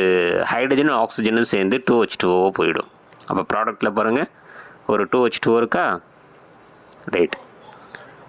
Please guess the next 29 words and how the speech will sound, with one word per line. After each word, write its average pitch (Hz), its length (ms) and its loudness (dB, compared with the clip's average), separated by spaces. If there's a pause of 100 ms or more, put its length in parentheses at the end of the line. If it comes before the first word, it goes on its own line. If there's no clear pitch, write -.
(380)
இப்போ 147 180 -2
உங்களுக்கு 143 300 2
தேவை 156 340 0
வந்து 139 320 0
குளோரினா, 139 640 0 (420)
அப்ப 113 200 -4
டூ 143 220 2
ஹெச் 135 120 -4
டூ 113 240 2
ஓக்கு 95 40 -6
முன்னாடி 104 340 2
சி 104 280 2
எல் 85 160 -2
டூ 90 180 2
போட்டுங்க. - 420 -6 (960)
பிளஸ் - 340 -6 (480)
லெட்டும் 160 800 2 (180)
மீதி 170 280 6
இருக்கிறது 127 300 2
ரெண்டு 95 260 -2
குளோரின். 87 420 -2 (920)
அப்ப 147 240 -4
லெட்டும் 175 440 2
ரெண்டு 156 260 2
குளோ-, 151 340 0
குளோரினும் 156 280 2
சேர்ந்து 135 340 0
lead 160 240 2 (140)
chloride, 92 360 0